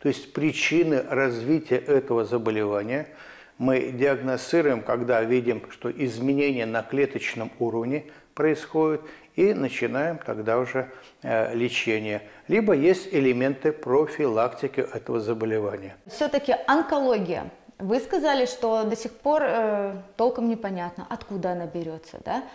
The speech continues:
Speaker 2: Но, насколько мы знаем, это всё-таки может быть и наследственным заболеванием, да? Э, вот расскажите, а,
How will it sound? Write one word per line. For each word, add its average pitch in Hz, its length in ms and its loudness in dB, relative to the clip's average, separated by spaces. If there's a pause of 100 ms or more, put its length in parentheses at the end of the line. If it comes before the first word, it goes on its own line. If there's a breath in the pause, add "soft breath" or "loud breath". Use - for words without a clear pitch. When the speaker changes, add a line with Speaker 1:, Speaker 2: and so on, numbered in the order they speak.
(120 loud breath)
Speaker 2:
Но, 233 580 2 (160 loud breath)
насколько 311 460 0
мы 262 140 4
знаем, 214 420 0
это 262 220 0
всё-таки 269 400 -2
может 226 260 0
быть - 180 -4
и 247 80 2
наследственным 233 800 0
заболеванием, 160 720 -6
да? 240 200 2 (460)
Э, 185 580 -4
вот 247 260 2
расскажите, 262 840 0
а, 202 680 -2